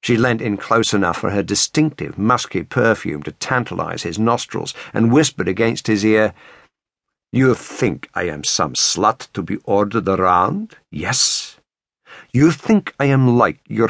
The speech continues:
pathetic excuse for a wife? N-, no, he managed, still panting as he struggled to get his feet under him again and wincing from the fresh wheals that laced across his back and buttocks.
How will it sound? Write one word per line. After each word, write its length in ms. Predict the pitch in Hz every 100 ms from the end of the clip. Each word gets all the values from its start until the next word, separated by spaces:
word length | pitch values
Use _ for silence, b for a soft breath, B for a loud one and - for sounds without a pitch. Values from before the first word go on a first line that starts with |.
| -
pathetic 680 | 120 - - 160 143 104 -
excuse 600 | 98 - - - 165 -
for 180 | - 95
a 80 | 80
wife? 560 | 80 165 247 - _ B B B B B B B -
N-, 380 | 165 208 202
no, 460 | 202 226 277 226 151 _ _ _ _
he 120 | 123
managed, 580 | 104 87 67 143 151 - -
still 360 | - 131 95 -
panting 540 | - 143 113 - 82 110
as 100 | 98
he 140 | 98
struggled 440 | - - 113 90 82
to 60 |
get 160 | 87 87
his 140 | 85
feet 300 | - 139 110
under 280 | 113 117 92
him 140 | 85
again 420 | 82 78 80 113 131 B -
and 180 | 101 101
wincing 480 | 156 196 - 73
from 140 | - 110
the 80 | 98
fresh 340 | - 123 -
wheals 580 | 90 110 139 78 92 101
that 140 | 104
laced 320 | 104 117 110
across 340 | 98 - 107 -
his 120 | 90
back 460 | - - 95 92 101
and 200 | 87 -
buttocks. 520 | 98 104 - -